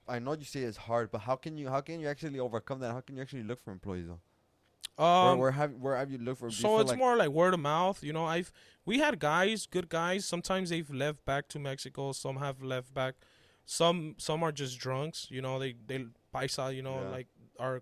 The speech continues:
Speaker 2: culture, they drink and then they miss a lot, and it's just like, damn, you know, like
Speaker 1: Yeah, you need them to be punctual and stuff.
Speaker 2: Yeah. So, but I still managed to, like, keep my clients happy, bro. You know, sometimes, like, like, there's been times where, like,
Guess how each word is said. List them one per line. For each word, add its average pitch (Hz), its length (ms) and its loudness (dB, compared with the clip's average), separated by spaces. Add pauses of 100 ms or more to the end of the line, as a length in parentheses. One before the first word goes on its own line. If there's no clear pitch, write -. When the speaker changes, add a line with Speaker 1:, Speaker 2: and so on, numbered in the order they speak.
Speaker 2:
culture, 135 360 -4
they 131 220 -6 (180)
drink 139 380 -2
and 127 140 -4
then 131 260 -6 (540)
they 139 100 0
miss 135 280 -2
a 131 60 -2
lot, 131 340 2
and 123 140 -12
it's 120 140 -12
just 123 200 -10
like, 117 220 -12
damn, 123 380 -8
you 120 80 -12
know, 123 280 -10 (300)
like 120 220 -14
Speaker 1:
Yeah, 104 80 -10
you 104 140 -12
need 101 220 -14
them 98 100 -18 (100)
to - 40 -20
be 95 140 -16
punctual 98 460 -16
and 90 80 -14
stuff. 127 100 -6
Speaker 2:
Yeah. 127 320 -4 (720)
So, 135 280 -4
but 147 160 0
I 170 80 4
still 170 220 2
managed 156 440 -2
to, 147 80 -2
like, 127 260 -2 (380)
keep 147 160 -4
my 131 160 -4
clients 143 420 -8
happy, 127 280 -8
bro. 131 240 -8
You 127 100 -8
know, 135 180 -8
sometimes, 131 460 -12
like, 123 200 -8 (640)
like, 131 200 -6
there's 131 180 -6
been 131 160 -6
times 135 300 -6
where, 135 160 -4
like, 120 220 -8